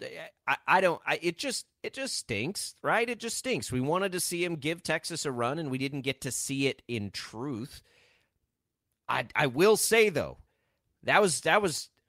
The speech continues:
a heck of a job by Lance Leipold and that staff to quickly adjust and hang in there that long because Texas had 'em. And s-, look, Jalen Daniels doesn't play defense. It's just like, would K U have been able to keep up in a track meet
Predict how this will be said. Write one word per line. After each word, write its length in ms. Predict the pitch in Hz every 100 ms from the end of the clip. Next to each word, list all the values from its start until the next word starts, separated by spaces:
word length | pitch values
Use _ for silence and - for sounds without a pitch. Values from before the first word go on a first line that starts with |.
| _
a 80 | 110
heck 380 | 107 120 175 196
of 140 | 180
a 60 | 180
job 360 | 160 156 143
by 120 | 120 117
Lance 340 | 120 123 -
Leipold 460 | 120 120 - 104 92
and 100 | 95
that 160 | 101
staff 340 | - 113 104 -
to 60 |
quickly 400 | 92 - 117 123
adjust 380 | 104 85 104 98
and 100 | 90
hang 320 | 87 113 113
in 160 | 110 104
there 160 | 92 85
that 240 | 92 -
long 420 | 90 95 85 76
because 300 | 76 85 90
Texas 380 | - 143 - 87
had 320 | 104 101 87
'em. 180 | 73 78 _ _ _
And 220 | - 147 151 -
s-, 140 | -
look, 200 | 160 143 - _ _ _
Jalen 300 | - 113 110
Daniels 340 | 95 113 95 85
doesn't 160 | 92
play 160 | 87 87
defense. 540 | 71 104 - 65 - - _ _
It's 160 | 120 127
just 180 | 156
like, 200 | 147 123 -
would 360 | 127 117 123 -
K 160 | - 147
U 300 | 123 127 127
have 180 | 107 85
been 140 | 104
able 240 | 110 117
to 80 | 101
keep 280 | - 120 107
up 180 | 104 -
in 80 | 85
a 60 |
track 440 | - - 127 143 -
meet 280 | 92 78 78